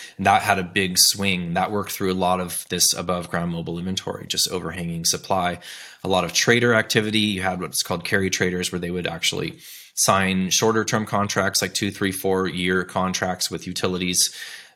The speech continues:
go out into the spot market, buy uranium, add their cost of capital, add, you know, interest, whatever it might be,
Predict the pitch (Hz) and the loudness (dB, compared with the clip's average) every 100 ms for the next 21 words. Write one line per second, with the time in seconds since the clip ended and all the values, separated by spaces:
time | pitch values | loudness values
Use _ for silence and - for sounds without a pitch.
0 | - 117 110 107 110 104 95 - 110 95 | 0 4 6 6 2 0 0 2 2 2
1 | 104 95 104 92 98 101 98 95 90 90 | -2 0 -2 2 4 4 4 0 -2 -2
2 | 87 87 - - - 101 101 98 98 98 | -4 -8 -12 -20 -2 4 4 4 2 2
3 | 90 - - 85 85 87 85 87 87 87 | 2 -2 -2 0 0 -2 0 0 0 -2
4 | 98 92 82 80 85 95 85 87 - - | -6 -6 -6 -10 -8 -6 -2 0 0 0
5 | 90 87 90 78 87 85 90 87 | -4 -4 -4 -4 -6 0 0 0